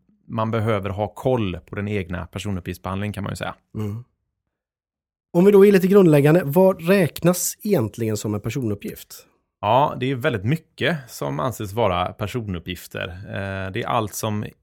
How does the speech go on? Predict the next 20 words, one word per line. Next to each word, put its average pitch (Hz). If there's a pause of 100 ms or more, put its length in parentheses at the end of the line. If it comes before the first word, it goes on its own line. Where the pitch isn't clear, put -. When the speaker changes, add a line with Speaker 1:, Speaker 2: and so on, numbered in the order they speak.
(120)
Speaker 1:
direkt 117
och 107
indirekt, 113
eller 110
all 113
information 110
som 107
indirekt 101
eller 95
direkt 92
kan 95
kopplas 95
till -
en 85
person 92
som 98
är 92
i 82
livet. 98 (280)
Speaker 2:
Mm. 104